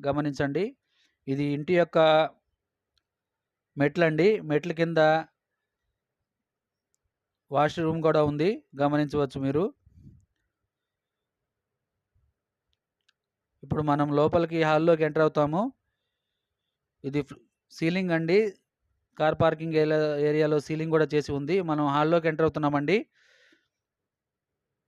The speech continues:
ఇదంతా హాల్ అండి, చాలా విశాలంగా ఉంది. ఎదురుగా టీవీ పాయింట్ కూడా ఉంది, సీలింగ్ కూడా చేసి ఉన్నారండి, గమనించవచ్చు మీరు.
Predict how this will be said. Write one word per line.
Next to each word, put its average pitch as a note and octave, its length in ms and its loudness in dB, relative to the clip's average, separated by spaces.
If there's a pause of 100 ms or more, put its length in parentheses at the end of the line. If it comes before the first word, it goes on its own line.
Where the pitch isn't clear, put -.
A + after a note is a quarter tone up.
(1800)
ఇదంతా C#3+ 400 0
హాల్ D#3+ 280 2
అండి, D#3 240 0 (140)
చాలా D3+ 240 2
విశాలంగా D#3+ 600 2
ఉంది. D3 260 0 (4000)
ఎదురుగా D#3 400 0
టీవీ D#3+ 280 4
పాయింట్ D#3 300 2
కూడా D3+ 200 2
ఉంది, D3 220 0
సీలింగ్ D3+ 380 -4
కూడా D3+ 160 4
చేసి C#3+ 260 0
ఉన్నారండి, C#3+ 440 -2
గమనించవచ్చు C#3+ 640 -4
మీరు. C3+ 240 -2